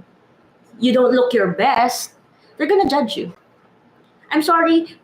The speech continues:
masakit man isipin, pero they, most of them, they will be the first to judge you. Like, especially sa itsura mo, "Ay, ano ba? Ba't losyang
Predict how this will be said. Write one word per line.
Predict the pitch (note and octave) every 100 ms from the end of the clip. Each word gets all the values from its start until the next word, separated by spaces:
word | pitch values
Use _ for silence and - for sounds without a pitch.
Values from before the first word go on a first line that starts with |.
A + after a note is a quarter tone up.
| _ -
masakit | C#4 F4 E4+ F4
man | B3 A#3 C4 C#4
isipin, | C4 A#3+ C4 B3+ A#3+ A#3 A#3
pero | B3+ B3 A3+ A3+ - - _ _ _ _ _ _ -
they, | G#3+ F4 F4+ F4+ D#4 C#4 C#4+
most | C#4+ F4 E4+
of | A#3+
them, | C4+ C4+ C4+ - _ _ _
they | F#3+ D4+
will | E4 C4+
be | D4
the | A#3+
first | A3+ - G#3 G3+ -
to | A#3
judge | F#3 F#3+ F3+ -
you. | E3 F3 - _ _ _ _ -
Like, | A#3 -
especially | A3 - C4 C4 C#4+
sa | C4
itsura | B3 B3 A#3 A3+
mo, | B3 D4
"Ay, | C4 - -
ano | D#4 C4+
ba? | F#3 A3+ C4+
Ba't | D4+ -
losyang | A3 G#3+ G#3+ - G#3+ G#3 G#3 G3+ G#3